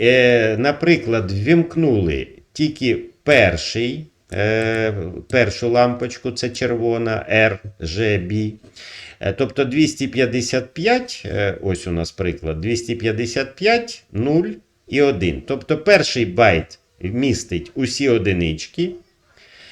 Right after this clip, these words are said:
е, наступний байт містить нулі і наступний нулі. М, тоді ми отримаємо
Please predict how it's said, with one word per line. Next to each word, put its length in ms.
е, 120
наступний 640
байт 440
містить 540
нулі 520
і 380
наступний 640
нулі. 360
М, 280
тоді 260
ми 120
отримаємо 840